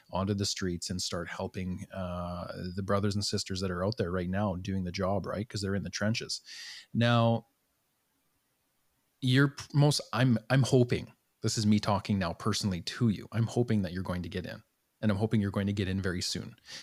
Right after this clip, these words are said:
and you're going to go and just crush training,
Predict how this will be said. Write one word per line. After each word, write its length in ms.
and 80
you're 120
going 260
to 440
go 260
and 100
just 220
crush 360
training, 480